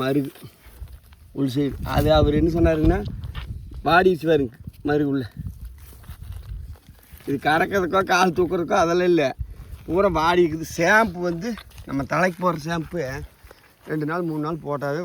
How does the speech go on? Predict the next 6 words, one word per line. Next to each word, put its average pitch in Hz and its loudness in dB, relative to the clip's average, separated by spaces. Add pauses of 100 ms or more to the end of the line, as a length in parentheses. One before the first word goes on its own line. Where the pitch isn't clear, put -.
வாடிக்கும் 143 -2
விழுந்துரும் 135 2
அப்படின்னு 127 4
சொல்றாங்க. 127 -6 (1080)
அது 151 -2
நம்ம 151 0